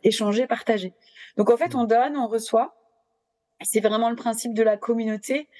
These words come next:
Speaker 1: Euh, bah, c'est de donner, de recevoir, de partager et de faire ça, euh, bah, en continu, en fait. Et oui, ça prend du temps.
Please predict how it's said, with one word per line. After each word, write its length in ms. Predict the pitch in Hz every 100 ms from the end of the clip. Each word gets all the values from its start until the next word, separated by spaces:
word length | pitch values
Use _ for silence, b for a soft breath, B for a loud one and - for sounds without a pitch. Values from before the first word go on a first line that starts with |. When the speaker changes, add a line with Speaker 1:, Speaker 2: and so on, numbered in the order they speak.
| B B B -
Speaker 1:
Euh, 580 | 208 202 202 202 202 196
bah, 140 | 196
c'est 160 | 208 233
de 80 | 220
donner, 760 | 208 214 233 277 285 285 285
de 120 | 226
recevoir, 800 | 214 220 220 202 220 226 233 247
de 80 | 220
partager 760 | 214 208 - 208 190 220 254 277 B B B _
et 120 | 214
de 80 | 214
faire 200 | 220 208
ça, 340 | - 262 262
euh, 500 | 226 202 196 196 190 190
bah, 400 | 233 196 208 196
en 140 | 196
continu, 500 | - 240 240 233 254
en 100 | 208
fait. 200 | 254 269
Et 120 | 220
oui, 140 | 226 311
ça 160 | 226
prend 220 | 220 262
du 120 | 262 240
temps. 220 | 214